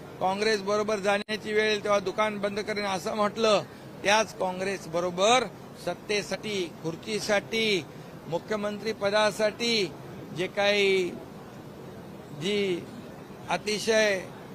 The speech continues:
चुकीची अभद्र युती केली, त्यांचा आज खऱ्या अर्थाने आज पाहिलं आपण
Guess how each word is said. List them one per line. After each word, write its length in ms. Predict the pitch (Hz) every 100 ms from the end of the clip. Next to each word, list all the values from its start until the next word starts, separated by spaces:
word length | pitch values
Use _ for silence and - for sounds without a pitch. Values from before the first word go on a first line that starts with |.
| - - -
चुकीची 560 | 196 254 262 240 190 143 - - - - -
अभद्र 420 | 175 240 269 262
युती 340 | 254 226 - 269
केली, 420 | 277 262 247 185 123 - - - - - - - - - - - - - - - - - - - - - - - - - -
त्यांचा 680 | 165 170 156 185 185 170 151 131 160
आज 200 | 156 147 156
खऱ्या 220 | 165 170
अर्थाने 460 | 160 175 170 143 117 - - - - - - - -
आज 180 | - 165 151 - -
पाहिलं 300 | 143 165 190
आपण 360 | 180 185 190